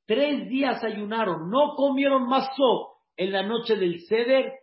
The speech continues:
Ese año, porque ayunaron para que Dios salve al pueblo de Israel. El día quince le dice Esther Amalcá a Ahasverosh, le dice, "Mañana".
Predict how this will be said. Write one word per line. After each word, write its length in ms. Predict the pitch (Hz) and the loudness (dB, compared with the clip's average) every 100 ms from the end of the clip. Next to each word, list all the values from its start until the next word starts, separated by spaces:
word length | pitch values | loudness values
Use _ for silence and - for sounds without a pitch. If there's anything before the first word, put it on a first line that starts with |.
| _ _ | _ _
Ese 640 | 185 214 214 - 180 156 - | -2 -2 -2 -4 -2 -2 -4
año, 380 | 185 247 262 285 294 294 - - _ | -4 -2 0 2 0 -2 -12 -20 _
porque 320 | 165 151 175 | -8 -6 -4
ayunaron 840 | 156 139 156 165 233 247 269 254 - _ _ | -6 -6 -8 -6 -2 2 2 0 -6 _ _
para 300 | 151 156 - | -8 -8 -6
que 140 | 160 | -10
Dios 480 | 131 143 220 233 - | -8 -4 -2 -2 -8
salve 680 | - 208 262 254 269 226 - - | -6 -4 -2 2 2 2 -6 -8
al 280 | 156 175 175 | -2 -2 -2
pueblo 280 | 196 233 202 | -2 0 -2
de 60 | |
Israel. 580 | 185 - 170 190 180 - _ _ _ _ _ _ _ _ _ _ _ | -6 -10 -8 -6 -8 -12 _ _ _ _ _ _ _ _ _ _ _
El 240 | 151 170 | -4 -4
día 320 | 233 277 220 - | -2 -2 -4 -6
quince 760 | 269 294 277 - 302 262 - - _ | -6 -6 -8 -4 -2 -2 -6 -18 _
le 160 | 160 | -10
dice 340 | 165 226 - 208 | -8 -8 -6 -8
Esther 360 | 170 - 208 | -8 -8 -8
Amalcá 680 | 196 180 170 160 190 180 - - | -6 -6 -8 -8 -4 -2 -4 -8
a 160 | 170 | -8
Ahasverosh, 720 | - 156 147 151 160 269 240 - - _ _ _ - | -8 -10 -10 -8 -2 0 0 -4 -16 _ _ _ -12
le 140 | 165 | -10
dice, 340 | 180 196 196 | -8 -8 -8
"Mañana". 1000 | 175 196 208 214 254 262 269 233 196 131 | -6 -4 -6 -4 -2 0 0 0 -2 -4